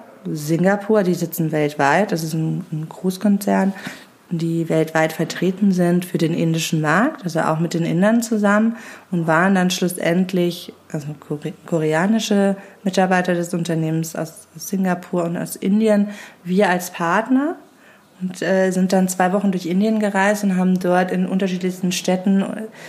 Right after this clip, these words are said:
in einem Hardcore-Akkord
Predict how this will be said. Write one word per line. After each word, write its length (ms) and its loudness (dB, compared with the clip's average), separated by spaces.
in 60 -4
einem 340 0
Hardcore-Akkord 1900 0